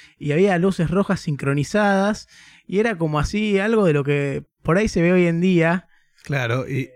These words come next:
Speaker 2: lo que no contamos nosotros hasta recién, y es esto que estás contando vos, y es de suma importancia, que Kraftwerk no limitaba su arte solo a lo auditivo,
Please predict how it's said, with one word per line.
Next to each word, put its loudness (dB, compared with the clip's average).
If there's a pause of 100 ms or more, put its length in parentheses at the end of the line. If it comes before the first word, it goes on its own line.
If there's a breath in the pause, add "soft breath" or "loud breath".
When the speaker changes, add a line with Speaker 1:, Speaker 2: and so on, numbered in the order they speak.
(580 soft breath)
Speaker 2:
lo -4
que -2
no -2
contamos -2
nosotros -4
hasta -6
recién, -4
y -4
es -6
esto -4
que -2
estás -4
contando -4
vos, 0
y -6
es 2
de 4
suma -2
importancia, -2 (580 loud breath)
que -4
Kraftwerk 0
no 2
limitaba 2
su 2
arte 0
solo 2
a 2
lo 2
auditivo, 0